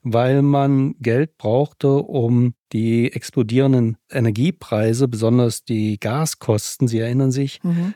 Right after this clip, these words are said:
Speaker 1: zu dämpfen. Nun sind da vier Komma neun Milliarden übrig geblieben. Und diese vier Komma neun Milliarden will man nun nicht, wie es eigentlich notwendig wäre und richtig wäre, zur Schuldentilgung einsetzen. Nein,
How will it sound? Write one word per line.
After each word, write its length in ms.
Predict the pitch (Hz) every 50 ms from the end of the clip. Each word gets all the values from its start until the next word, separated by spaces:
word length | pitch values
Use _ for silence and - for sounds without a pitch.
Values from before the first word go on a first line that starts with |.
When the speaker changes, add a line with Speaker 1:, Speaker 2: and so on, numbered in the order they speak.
| - _ _
Speaker 1:
zu 120 | - -
dämpfen. 760 | 117 104 117 117 147 190 180 - - - 113 123 143 156 - -
Nun 160 | 135 127 131
sind 280 | 123 135 151 156 - -
da 160 | 113 123 127
vier 200 | - - 160 147
Komma 260 | - 147 143 139 131
neun 240 | 127 123 127 131 139
Milliarden 400 | 139 131 123 120 113 113 117 123
übrig 380 | - 156 165 175 202 170 -
geblieben. 560 | - 175 147 131 127 135 143 151 170 202 202 - _ _ - - -
Und 140 | - 117 123
diese 160 | 131 143 131
vier 220 | - - 175 196
Komma 240 | 196 - 175 156 143
neun 260 | 143 139 139 139 143
Milliarden 640 | 135 127 117 110 117 110 147 180 185 175 143 - - _ _
will 180 | 123 135 151
man 200 | 147 139 127 131
nun 220 | 131 123 117 113 113
nicht, 460 | 131 180 208 - - - - - - _ _ - - _ _
wie 140 | - 110 107
es 180 | 104 - - - _ _
eigentlich 880 | 139 151 180 196 190 175 147 - - 117 117 120 107 - - - - - _
notwendig 800 | 127 120 139 196 240 - - 165 147 143 139 143 143 - -
wäre 360 | 131 135 151 170 185 175 202 190
und 280 | 180 131 110 104 -
richtig 480 | - 175 - - - 143 120 - - 107
wäre, 360 | 110 113 120 123 120 151 143
zur 180 | - - 120 104
Schuldentilgung 800 | - - 165 175 180 151 120 - - 131 120 120 117 123 120 127
einsetzen. 720 | - - 135 117 127 135 135 156 160 - - - 156 139
Nein, 540 | 120 107 104 113 135 156 196 226 233 220 226